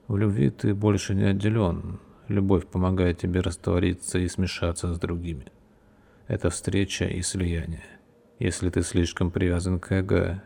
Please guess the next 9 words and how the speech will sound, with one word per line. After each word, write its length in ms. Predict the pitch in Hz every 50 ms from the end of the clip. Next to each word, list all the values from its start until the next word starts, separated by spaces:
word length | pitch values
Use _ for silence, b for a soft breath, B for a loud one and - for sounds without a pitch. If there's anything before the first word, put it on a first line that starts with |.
| - -
ненависть 640 | - 135 110 107 104 98 95 90 87 85 85 - - -
легка, 500 | 87 90 85 - - - - 87 - - - - - - -
а 100 | - -
любовь 340 | 90 90 90 90 87 87 -
труднее 480 | - 104 104 98 98 98 90 85 85
всего. 480 | 82 - - - 92 85 87 - - - - - _ _ _ _ _ _ _ _ _ _ _
Будь 260 | - 127 120 117 110
бдительным, 800 | 113 110 113 131 127 107 - 92 87 85 82 80 80 78 78 - - -
наблюдательным. 1040 | - 98 90 87 87 90 90 90 92 92 92 87 - 90 85 85 82 82 85 92 101